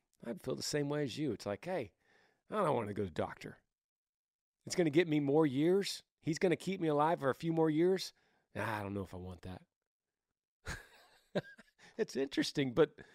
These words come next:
I don't think you've thought of it that way. And so I wanna suggest it, okay?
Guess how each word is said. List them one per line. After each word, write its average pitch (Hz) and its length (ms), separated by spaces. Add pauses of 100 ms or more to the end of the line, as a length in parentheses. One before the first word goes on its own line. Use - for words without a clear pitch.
(380)
I 185 80
don't 214 160
think 175 180
you've 151 140
thought 170 260
of 165 100
it - 140
that 95 180
way. 98 340 (120)
And 123 80
so 170 80
I 151 60
wanna 147 160
suggest 131 500
it, - 180 (400)
okay? 147 280